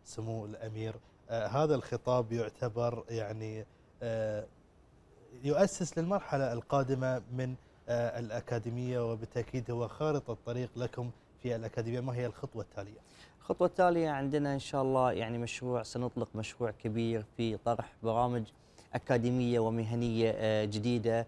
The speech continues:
Speaker 2: سنطرح برامج في مجال الأمن الإلكتروني، وخاصة أصبح هذا الموضوع من المواضيع الحساسة وقطعنا شوط كبير في هذا المجال.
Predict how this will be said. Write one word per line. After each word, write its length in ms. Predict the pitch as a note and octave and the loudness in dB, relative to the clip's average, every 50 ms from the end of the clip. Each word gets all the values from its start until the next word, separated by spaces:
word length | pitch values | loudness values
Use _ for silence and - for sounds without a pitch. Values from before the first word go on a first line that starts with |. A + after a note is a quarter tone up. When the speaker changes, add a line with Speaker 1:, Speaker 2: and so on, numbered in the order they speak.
| - - - - - | -4 -12 -20 -18 -8
Speaker 2:
سنطرح 560 | - - C#3 C#3 C#3 B2+ C3+ B2 C3 - - A#2+ | -4 0 2 2 2 2 4 2 2 2 2 2
برامج 460 | A#2+ A#2+ A#2+ A#2+ A#2+ B2 B2 A#2+ A2+ | 2 2 4 2 2 2 2 0 -2
في 380 | - - - - B2 A#2+ A#2+ | -4 -6 -4 0 0 2 2
مجال 360 | A2+ A#2 A2+ A2 B2 A#2+ A#2 A2+ | 0 0 0 0 2 2 2 2
الأمن 380 | A2+ A#2 - C3+ D3 C#3 C3 | 0 0 0 2 2 4 4
الإلكتروني، 760 | B2+ A#2 A#2 A2 - - - A#2+ A#2 A#2+ A#2+ A#2 A#2 A2+ A2+ | 4 2 2 0 -2 -2 -2 0 2 2 2 2 0 0 -2
وخاصة 520 | A2 A2+ A2 - - B2 A#2+ - - B2 - - | -2 -2 -2 2 2 2 2 2 -2 -6 -4 -4
أصبح 580 | A#2+ A2+ - A#2+ - - A#2+ A#2 - - - B2 | -4 -2 -2 -4 -4 -2 -2 -4 -4 -2 -2 0
هذا 180 | A#2+ A2+ A#2+ | 0 2 2
الموضوع 460 | A#2 A#2+ A2+ A2 A2 A#2 B2 A#2+ A2+ | 0 0 0 -2 0 0 0 0 0
من 80 | A2 A#2 | 0 -2
المواضيع 500 | A2+ A2+ A2+ A2+ A2+ A#2 A2 A#2+ A#2+ A2 | -4 -2 -2 0 0 0 0 -2 -4 -4
الحساسة 720 | G#2+ - - - - - - C3 B2 A#2+ - - B2+ A#2 A2+ - - - - - - - | -6 -8 -12 -12 -10 0 4 6 6 6 4 4 2 2 2 -2 -10 -20 -20 -20 -4 2
وقطعنا 520 | - B2+ - C3 C3 - C3+ B2+ B2+ B2 A#2 | 2 4 4 4 6 6 6 6 6 4 0
شوط 320 | - - - B2 A#2 - | -2 0 2 2 0 0
كبير 360 | - - B2 A2+ A#2+ A#2+ B2 | -2 -2 0 2 2 2 2
في 220 | A2 - - A#2+ A2+ | 0 0 -2 -2 0
هذا 540 | A2 A#2 A#2 A#2 G#2+ A2+ A2+ A2 A2 - G2+ | 4 4 4 4 4 4 2 2 2 2 0
المجال. 560 | A2+ G#2+ A2 A2+ A2 C3+ C3+ C#3 C#3+ D3 | -2 -2 -2 2 4 8 8 8 8 8